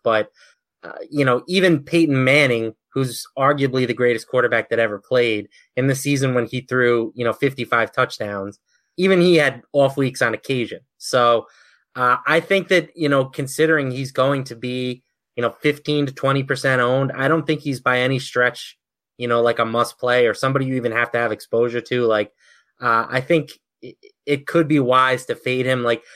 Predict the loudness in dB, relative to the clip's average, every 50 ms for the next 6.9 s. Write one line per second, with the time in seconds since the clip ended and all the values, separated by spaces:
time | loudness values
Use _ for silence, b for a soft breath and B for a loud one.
0 | B B B -2 -2 0 2 0 0 0 -2 -4 -2 0 0 2 2 4 4 4
1 | 2 2 0 -2 -2 0 0 0 0 0 -2 -4 -2 -2 -4 -2 -2 -2 0 0
2 | 0 -2 -2 -2 0 0 0 0 0 0 0 0 0 -2 -2 -4 -6 -6 -8 -6
3 | -4 -4 -4 -2 -2 -2 -2 -2 -4 _ _ _ _ _ -4 -2 0 2 2 2
4 | 4 6 4 4 4 2 2 2 2 2 0 0 0 2 2 0 0 -2 -2 -2
5 | -2 -2 -2 -2 -4 -4 -4 -2 -2 -2 -2 -2 -4 -10 -8 -4 -2 -2 -2 -2
6 | -2 -4 -4 -4 -2 -2 0 0 0 0 -2 0 0 2 2 0 -2